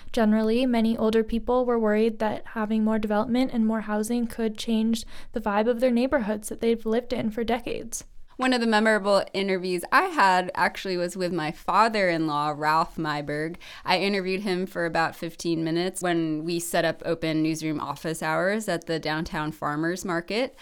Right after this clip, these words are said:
Speaker 2: Um, and we talked about sort of a generational gap on views towards housing.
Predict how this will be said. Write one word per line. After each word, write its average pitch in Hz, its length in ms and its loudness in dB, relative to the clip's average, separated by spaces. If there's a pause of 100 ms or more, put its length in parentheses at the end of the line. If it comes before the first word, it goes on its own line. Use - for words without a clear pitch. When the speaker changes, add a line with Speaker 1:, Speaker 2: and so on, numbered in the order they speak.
(880)
Speaker 2:
Um, 247 640 0
and 320 100 6
we 349 120 8
talked 370 280 6
about 320 540 4
sort 233 160 0
of 196 420 -4
a 175 640 4 (340)
generational 202 800 2
gap 160 380 2
on 156 320 0
views 160 580 -4
towards 143 560 -6
housing. 185 800 0